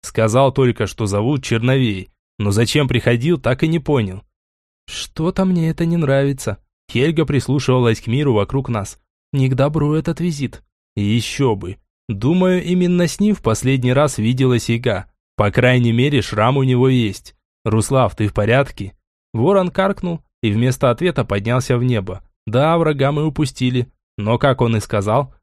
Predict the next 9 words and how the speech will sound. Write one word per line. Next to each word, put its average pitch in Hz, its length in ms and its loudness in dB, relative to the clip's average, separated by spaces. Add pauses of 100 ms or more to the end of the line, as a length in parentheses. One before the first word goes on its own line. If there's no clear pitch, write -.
это 135 220 0
не 196 100 2
последняя 185 540 0
наша 117 300 0
встреча. 110 500 -4 (320)
Вот 107 320 0
только 131 320 2
зачем 135 380 0
приходил? 107 560 -2